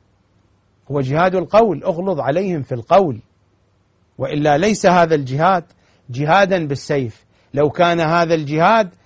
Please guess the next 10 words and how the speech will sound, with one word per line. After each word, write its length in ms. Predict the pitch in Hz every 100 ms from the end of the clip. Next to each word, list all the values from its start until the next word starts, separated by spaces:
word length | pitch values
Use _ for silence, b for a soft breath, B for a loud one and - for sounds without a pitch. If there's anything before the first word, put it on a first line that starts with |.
| _ -
جهاداً 540 | 131 160 226 240 254 208
بالسيف 640 | 180 - 160 156 139 _ _ _ _ _ _ -
لكان 380 | 135 139 185 180
النبي 440 | 160 156 147 196
قد 280 | 190 - 143
قصر 500 | - 196 - 190 170
في 340 | 143 170 165 - _ -
طاعة 320 | 165 147 139 135 131
أمر 180 | 117
الله، 240 | 110 104